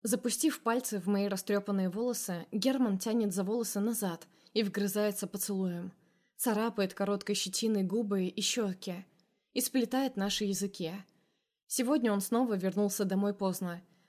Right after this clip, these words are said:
после какого-то очередного заседания. Сгробастал, когда я выходила из душа в одном полотенце, и усадил на подоконник.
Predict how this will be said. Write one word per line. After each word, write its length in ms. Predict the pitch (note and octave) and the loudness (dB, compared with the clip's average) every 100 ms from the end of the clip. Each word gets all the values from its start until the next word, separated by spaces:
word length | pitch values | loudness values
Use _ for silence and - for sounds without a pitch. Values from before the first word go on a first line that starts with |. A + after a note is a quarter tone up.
| - | -4
после 240 | C4+ A#3 | 0 0
какого-то 460 | A3 G#3 A3+ G#3 F3+ | 0 2 2 2 -2
очередного 560 | F3 F#3+ F#3 G3 F#3+ | -2 -2 0 0 0
заседания. 760 | F#3 F#3 G3 F#3+ F3+ F3 F3 - _ _ _ - | 0 -4 -2 0 0 -2 -8 -14 _ _ _ -4
Сгробастал, 760 | A3 A3 G#3+ G#3+ B3 - G3 | -2 2 2 2 -2 -2 -4
когда 300 | F#3 F#3+ G3 | -2 -2 2
я 80 | F#3 | 2
выходила 400 | F3+ G#3+ G3 G3 | 0 -4 0 0
из 160 | F#3+ E3+ | 0 0
душа 320 | A3+ - G#3 | -4 -2 0
в 60 | |
одном 240 | G3 A3 B3 | 2 2 2
полотенце, 760 | B3+ B3+ A3+ F#3+ F#3 F3 F3 - _ _ | 0 0 0 -2 -2 -6 -10 -16 _ _
и 80 | C#4+ | -2
усадил 400 | C#4 C4+ G3+ G3+ | 2 2 2 2
на 100 | G#3+ | 2
подоконник. 720 | G#3 G3+ G3+ F#3 F3+ F3 - | 0 -2 0 -2 -2 -6 -12